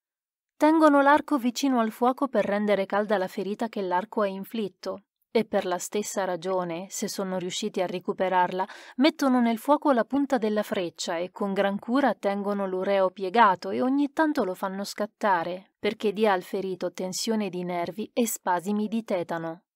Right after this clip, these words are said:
"Si ammette e si ripete costantemente", dice Bacone, "che unger l'arma che ha inflitto la ferita fa guarire la ferita stessa.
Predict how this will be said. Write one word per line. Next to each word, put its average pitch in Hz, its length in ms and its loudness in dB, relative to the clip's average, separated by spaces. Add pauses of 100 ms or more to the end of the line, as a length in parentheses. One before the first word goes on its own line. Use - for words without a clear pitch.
(1080)
"Si - 220 -2
ammette 269 560 2
e 226 60 0
si - 180 -4
ripete 214 460 -2
costantemente", 196 1400 -4
dice 196 380 -8
Bacone, 190 600 -6 (280)
"che 220 460 -2
unger 254 460 6
l'arma 220 420 4
che - 140 -6
ha 190 40 2
inflitto 196 540 -4
la 185 80 -2
ferita 190 460 -6
fa 226 160 -4
guarire 240 500 2
la 220 80 0
ferita 214 420 -6
stessa. 185 640 -8